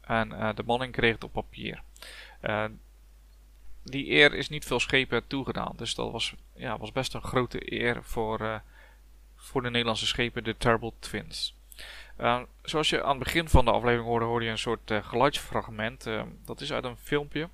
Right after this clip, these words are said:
En ik zal de link delen op social media van dat filmpje. En dan kan je terugkijken. Het filmpje is gemaakt door, eh, de Nederlandse Instituut voor Militaire Historie. En het is wel interessant om te zien.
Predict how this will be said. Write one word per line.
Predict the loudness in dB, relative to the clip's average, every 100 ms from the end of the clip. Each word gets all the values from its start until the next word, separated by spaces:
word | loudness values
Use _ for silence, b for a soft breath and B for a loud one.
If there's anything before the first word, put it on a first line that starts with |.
| -14
En | -6 -2 -2
ik | -4
zal | -4 -4
de | -2
link | -2 -2 -2 -6 -14 B B B 0
delen | 4 6 4 -2
op | -4
social | -4 -4 -8
media | -8 -6 -4 -4 -6 -18 -20 -20 -20 -20 -16 -12 -10
van | -6 -4
dat | -2 -2
filmpje. | -4 -4 -4 -4
En | -6
dan | -10
kan | -2 -2
je | 0
terugkijken. | -6 -4 -4 -4 -6 -10 -12 -18 -14
Het | -4
filmpje | 4 4 4
is |
gemaakt | 2 6 6 8
door, | 6 6 8
eh, | 8 8
de | 6
Nederlandse | 4 2 0 0 -2
Instituut | -2 -4 -4 -6 -6 -6
voor | -4 -2 -2
Militaire | -2 -2 4 6 6
Historie. | 2 0 -4 -2 -4
En |
het | -4
is | -6
wel | -2 -2
interessant | -2 -2 -2 -4
om | -4
te | -6
zien. | -6 -8